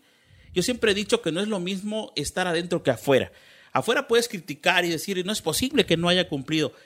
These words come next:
pero estando adentro te das cuenta que el presupuesto no es lo que tú pensabas, que las exigencias y las demandas de la población son más de las que te imaginabas,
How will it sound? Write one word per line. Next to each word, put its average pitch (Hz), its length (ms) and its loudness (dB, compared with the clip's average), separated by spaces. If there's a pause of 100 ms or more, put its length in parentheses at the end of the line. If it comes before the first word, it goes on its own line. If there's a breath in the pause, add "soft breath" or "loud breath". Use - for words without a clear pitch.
(140 soft breath)
pero 151 120 2
estando 226 320 -2
adentro 214 280 2
te 180 80 -2
das 160 180 4
cuenta 180 300 -6
que 143 60 -2
el 123 60 -6
presupuesto 185 600 -2
no 196 100 -2
es 196 60 -2
lo 196 100 -2
que 160 100 -2
tú - 160 -2
pensabas, 190 680 6 (960 soft breath)
que 160 140 6
las 160 180 4
exigencias 185 720 2
y 160 60 2
las 143 140 4
demandas 170 400 4
de 170 80 4
la 147 140 0
población 139 440 0
son 202 260 2
más 220 180 8
de 240 80 6
las 208 140 2
que - 80 -4
te 190 120 0
imaginabas, 180 760 -2